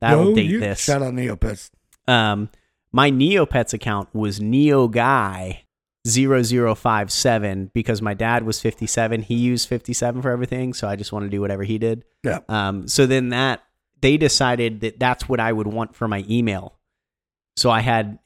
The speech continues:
Speaker 1: Neo Guy zero zero five seven at M C H S I dot com.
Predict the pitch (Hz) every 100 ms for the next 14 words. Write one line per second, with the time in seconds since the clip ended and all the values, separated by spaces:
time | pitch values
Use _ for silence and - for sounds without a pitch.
0 | - 120 127 143 127 123 123 117 113 107
1 | 120 117 110 113 107 101 107 98 95 117
2 | 107 104 - 113 113 - 113 104 - 107
3 | 101 - 98 107 101 101 95 - 110 101
4 | 90 92